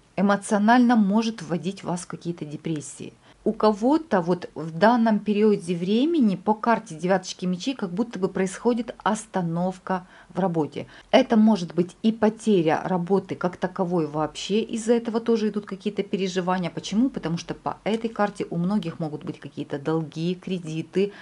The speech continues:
обязательства в банках, так как эта карта ещё указывает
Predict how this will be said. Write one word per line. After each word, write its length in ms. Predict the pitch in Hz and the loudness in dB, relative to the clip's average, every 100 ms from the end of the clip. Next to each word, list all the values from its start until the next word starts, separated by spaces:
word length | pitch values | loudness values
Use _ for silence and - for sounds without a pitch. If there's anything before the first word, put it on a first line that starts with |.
| - - | -14 -6
обязательства 880 | 165 170 170 196 175 - - 160 | -2 0 2 2 0 -4 -4 -4
в 80 | 151 | -2
банках, 540 | 147 170 151 156 196 | 2 2 2 -2 -6
так 140 | - 170 | -6 -6
как 180 | 151 - | -6 -6
эта 240 | 185 226 | -6 -6
карта 340 | - 180 - | -6 -8 -6
ещё 340 | 175 147 - - | -8 -8 -8 -8
указывает 580 | - - 190 196 220 | -8 -6 -6 -4 -8